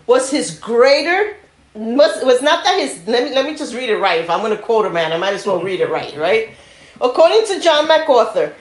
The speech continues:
what set Thomas apart from the others was not his, that his doubt was greater, but that his sorrow was greater. And this is from a book called Twelve Ordinary Men. So we don't know, no podemos decir.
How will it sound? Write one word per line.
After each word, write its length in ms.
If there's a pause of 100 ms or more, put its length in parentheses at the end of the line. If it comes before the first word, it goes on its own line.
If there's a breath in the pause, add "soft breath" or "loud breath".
(200 loud breath)
what 200
set 300
Thomas 400
apart 380
from 200
the 160
others 380
was 180
not 280
his, 260 (100)
that 220
his 160
doubt 460
was 180
greater, 560 (300 loud breath)
but 160
that 200
his 260
sorrow 720
was 260
greater. 560 (280 soft breath)
And 120
this 140
is 140
from 200
a 140
book 280
called 300
Twelve 460
Ordinary 640
Men. 340 (1700)
So 80
we 180
don't 220
know, 340
no 160
podemos 460
decir. 380